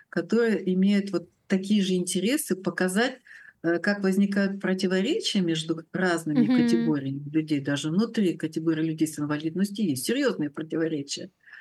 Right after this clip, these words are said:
Speaker 1: Одним надо одно, а другим это мешает. Это не так просто.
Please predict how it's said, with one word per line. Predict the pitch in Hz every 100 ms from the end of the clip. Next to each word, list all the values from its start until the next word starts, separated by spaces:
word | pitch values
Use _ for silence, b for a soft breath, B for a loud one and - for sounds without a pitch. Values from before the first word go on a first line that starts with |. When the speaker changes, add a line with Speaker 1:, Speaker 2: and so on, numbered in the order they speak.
| B
Speaker 1:
Одним | 160 165 170
надо | 151 147 143
одно, | 160 254 330 -
а | -
другим | 180 160 190
это | 190 190
мешает. | 160 165 - 220 165 156 -
Это | 165
не | 196 214
так | 247 -
просто. | 277 269 262 - 165